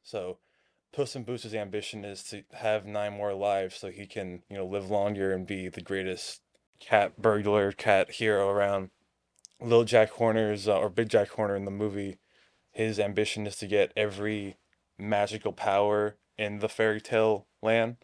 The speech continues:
And Goldilocks' power, it's kinda s-, her wish is kinda sad because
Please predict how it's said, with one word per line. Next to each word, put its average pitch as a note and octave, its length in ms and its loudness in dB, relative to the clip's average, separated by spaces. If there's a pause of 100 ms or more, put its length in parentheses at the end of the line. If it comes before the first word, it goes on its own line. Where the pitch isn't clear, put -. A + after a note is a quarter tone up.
(500)
And A2+ 140 -4
Goldilocks' A#2 640 2
power, F#2+ 360 2
it's G#2+ 120 -4
kinda G3 260 4
s-, - 180 -4
her A2 340 0
wish A#2 380 2
is G#2+ 140 -6
kinda A#2 220 2
sad G#2+ 340 6
because G#2+ 380 0